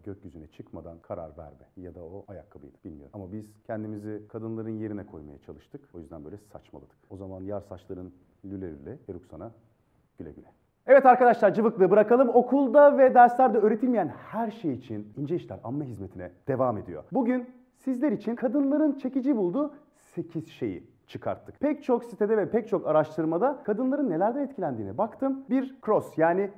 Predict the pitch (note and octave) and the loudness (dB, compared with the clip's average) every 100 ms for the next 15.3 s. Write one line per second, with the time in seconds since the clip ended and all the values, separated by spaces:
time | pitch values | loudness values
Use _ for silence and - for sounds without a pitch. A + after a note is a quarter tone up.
0 | - A3 C4+ A#3 A#3 A3+ A3+ A3+ A3+ G#3+ | 0 0 0 0 -2 -2 -4 -6 -6 -6
1 | A3+ A3+ A#3 B3 A#3+ - - G3+ B3+ B3 | -6 -4 -2 -2 -4 -16 -4 -2 -2 -2
2 | A#3 A3+ - F3+ F3+ F#3+ F3+ E3+ E3 D3+ | -2 -4 -4 -4 0 2 2 0 0 0
3 | C3+ - D#3+ - G#2+ - G#3 A3 - F#3+ | 0 -2 -4 -4 -8 -6 -6 -6 0 0
4 | F#3+ B3 B3+ - A#2 - - _ C#3 G2+ | 0 -8 -8 -6 -6 -8 -20 _ -12 -10
5 | - - E3+ E3 - - - D3 G2 - | -8 -6 -6 -6 -16 -14 -10 -8 -10 -10
6 | F#2+ B2+ - - - A2+ D#3+ - - _ | -8 -8 -10 -16 -8 -6 -6 -10 -20 _
7 | - G#2+ F#2+ E2 - - - A#3 B2 - | -10 -8 -8 -10 -14 -18 -12 -10 -10 -6
8 | C4+ C#4+ - C4+ D4 - _ - C#3+ - | -2 -2 0 -2 -2 -6 _ 4 4 4
9 | A#2 E2+ - - D#4+ - - - D4+ C#4 | -6 -8 -6 0 2 0 -2 2 4 4
10 | D4+ C4+ D4 C#4 C4+ C#4 - C4+ C4 C4+ | 2 2 0 0 0 -2 -2 0 2 2
11 | C4 C4 C#4 C#4 A3 A#3+ - A3 A3+ G#3 | 2 0 0 0 2 0 -2 -2 0 -2
12 | G#3 D3+ F3 F#3 C#3 C3 A#2 G#2 F2 - | -2 4 4 4 2 0 0 -2 -2 -6
13 | G#3 B3+ C4 C#4+ G#3+ A3 C4+ C4+ F#3+ - | -4 -2 0 0 -2 -2 0 0 -4 -6
14 | D3 - F3 F#3 G3+ G#3+ E3 A#3 A3+ G#3 | -10 -4 -4 -2 -4 -6 -6 -4 -4 -6
15 | A3+ A#3 B3 | -4 -4 -4